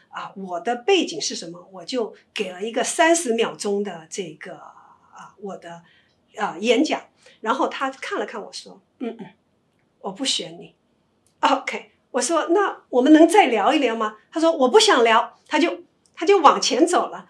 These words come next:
这时候我先生就出来了，我先生说，我，我先生说，“女士啊，太谢谢你了，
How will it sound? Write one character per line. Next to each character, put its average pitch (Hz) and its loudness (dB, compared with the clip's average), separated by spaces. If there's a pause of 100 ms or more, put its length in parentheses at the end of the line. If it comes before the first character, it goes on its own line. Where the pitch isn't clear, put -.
(120)
这 381 -2
时 330 0
候 311 2 (100)
我 196 -4
先 311 -2
生 359 -4
就 247 -2
出 240 -8
来 214 -6
了， 220 -8
我 214 -16
先 269 -8
生 277 -6
说， 262 -8 (880)
我， 240 -8 (200)
我 226 -8
先 262 -4
生 262 -2
说 254 -14
，“女 208 -2
士 240 -8
啊， - -14 (760)
太 - -6
谢 262 -2
谢 208 -4
你 - -18
了， - -20